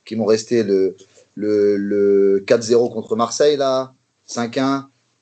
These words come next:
avec, euh, avec comment, euh, c'était Porato dans les buts, je me rappelle. Et en fait, c'est toutes ces images-là, moi, ça, ça me faisait tilt. C'était,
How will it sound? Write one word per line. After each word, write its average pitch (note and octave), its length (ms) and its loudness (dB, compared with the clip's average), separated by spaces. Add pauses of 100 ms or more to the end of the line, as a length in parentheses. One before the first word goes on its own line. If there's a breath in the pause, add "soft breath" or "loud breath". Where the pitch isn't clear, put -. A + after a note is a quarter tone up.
(680)
avec, G2 360 -4
euh, G2 680 2
avec F#2 300 -4
comment, F#2 360 -10
euh, E2 280 -2
c'était - 180 -10
Porato A2+ 380 4
dans A2+ 80 0
les A2+ 120 -2
buts, G2 140 -8
je - 200 -18
me F2 60 -6
rappelle. E2 260 -8 (120)
Et A#2 60 -8
en G#2+ 80 -8
fait, - 180 -4
c'est A2+ 160 -14
toutes - 160 -20
ces B2+ 200 -10
images-là, B2+ 360 0
moi, C#3+ 220 -4
ça, F2+ 320 -8
ça F#2 160 -14
me F2 40 -16
faisait F#2 280 -8
tilt. - 400 -16
C'était, - 360 -16